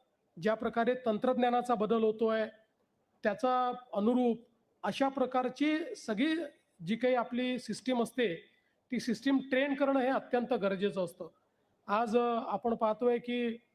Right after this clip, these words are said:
वेगवेगळ्या क्षेत्रामध्ये आर्टिफिशियल इंटेलिजन्सने देखील खूप मोठ्या प्रमाणात बदल केलेला आहे. अर्थात, अ, अ, आर्टिफिशियल इंटेलिजन्सचाच उपयोग करून,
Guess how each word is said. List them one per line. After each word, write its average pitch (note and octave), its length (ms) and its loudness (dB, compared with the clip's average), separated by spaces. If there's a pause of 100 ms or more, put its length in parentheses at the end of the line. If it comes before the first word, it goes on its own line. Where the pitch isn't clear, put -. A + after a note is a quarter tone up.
(300)
वेगवेगळ्या A3 440 2
क्षेत्रामध्ये A#3 600 0
आर्टिफिशियल A3 520 0
इंटेलिजन्सने A3+ 580 0
देखील A3 400 -2 (600)
खूप C#4 160 0
मोठ्या A#3+ 320 2
प्रमाणात A#3+ 440 2 (300)
बदल F#3+ 300 0
केलेला G3+ 360 0
आहे. D#3 100 -2 (540)
अर्थात, A3+ 460 0
अ, A3 260 2 (460)
अ, F#3+ 180 -2 (160)
आर्टिफिशियल A3 560 -2
इंटेलिजन्सचाच A3+ 640 0
उपयोग A#3 280 -2 (100)
करून, A#3 380 2